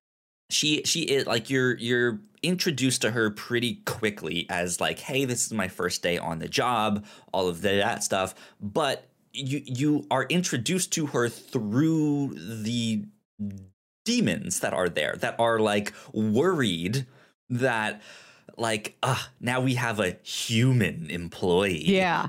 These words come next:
Speaker 1: And we, we, we have to be extra careful not to expose ourselves as demons."
Speaker 2: Mm.
Speaker 1: Um, but then, yeah, tr-, tr-,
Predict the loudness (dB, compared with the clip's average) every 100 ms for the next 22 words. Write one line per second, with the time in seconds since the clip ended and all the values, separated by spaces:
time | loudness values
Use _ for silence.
0 | -4 0 2 2 0 0 2 0 -2 -2
1 | -2 2 0 0 -4 0 0 0 -2 0
2 | 0 0 2 0 2 0 0 0 0 0
3 | 0 -2 2 4 4 4 2 2 2 2
4 | 2 2 2 2 0 0 2 2 2 0
5 | 4 6 6 4 4 2 0 -2 -4 -8
6 | -16 _ _ _ _ _ _ -4 -2 2
7 | 4 4 2 -6 -4 -4 -6 -14 -6 -6
8 | -6 -8 -8